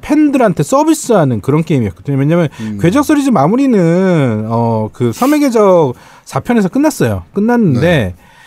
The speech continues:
Speaker 1: 시작의 궤적으로 해서 마지막을 좀 더 아름답게, 아니면 좀 더, 어, 그러니까 독자들이, 어, 그러니까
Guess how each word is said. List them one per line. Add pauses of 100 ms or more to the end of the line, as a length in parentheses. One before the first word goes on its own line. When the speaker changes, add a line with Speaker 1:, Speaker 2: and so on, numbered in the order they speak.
(120)
Speaker 1:
시작의
궤적으로
해서
마지막을
좀
더
아름답게,
아니면
좀
더, (500)
어, (320)
그러니까
독자들이,
어, (160)
그러니까